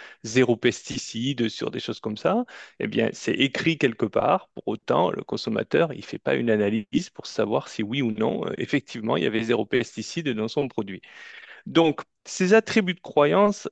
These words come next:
ce sont des vecteurs qui, notamment sur les produits alimentaires, ce sont des éléments qui sont assez, très importants dans beaucoup de consommation. Et parmi ces attributs, ben, le local est, est un attribut qui, euh,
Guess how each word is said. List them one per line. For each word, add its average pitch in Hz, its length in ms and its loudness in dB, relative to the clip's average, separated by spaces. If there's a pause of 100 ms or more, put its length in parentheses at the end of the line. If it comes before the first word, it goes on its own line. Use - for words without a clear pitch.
ce - 200 -4
sont 170 180 0
des 143 160 4
vecteurs 165 560 2
qui, 160 400 -6
notamment 135 500 0
sur 131 140 -4
les 120 100 -2
produits 117 300 0
alimentaires, 117 580 2
ce 117 140 -16
sont - 160 -8
des 117 340 0
éléments 135 440 2
qui 127 160 -14
sont 135 240 -4 (360)
assez, - 440 0 (280)
très 175 280 0
importants 156 520 0
dans 120 160 0
beaucoup 127 320 -2
de - 60 -20
consommation. 120 640 -4 (720)
Et 135 80 4
parmi 208 400 4
ces 160 240 2
attributs, 127 640 0 (460)
ben, 113 320 4
le 147 280 4
local 123 680 2 (140)
est, 151 300 -2
est 135 320 -2
un 135 120 6
attribut 127 580 -2
qui, 147 420 -4
euh, 110 280 4